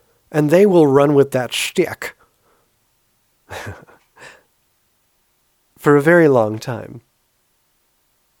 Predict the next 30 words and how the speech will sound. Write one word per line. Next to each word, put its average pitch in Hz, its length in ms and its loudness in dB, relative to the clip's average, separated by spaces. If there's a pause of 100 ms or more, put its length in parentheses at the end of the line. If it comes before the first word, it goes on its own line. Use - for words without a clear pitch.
(1500)
And 143 140 -2
they 170 120 4
can 196 160 2
repeat 147 400 0
themselves. - 760 -10 (180)
It's - 100 -20
like 254 140 -4
a 196 60 -4
health 151 360 -4
guru. 101 420 -14 (260)
Well, 110 380 -8
fill 165 200 2
in 160 80 2
the 151 80 4
blank 143 360 0
guru. 107 460 -16 (340)
Any 175 180 2
guru. 113 440 -12 (500)
They'll 156 140 0
repeat 170 340 -4
themselves. - 640 -14 (400)
That's - 200 -8
all 120 180 -2
they'll 120 180 -2
do. 120 380 -6 (520)
I 127 140 -4
know 143 180 2
someone 131 380 0
who 143 120 -2
has 117 320 -4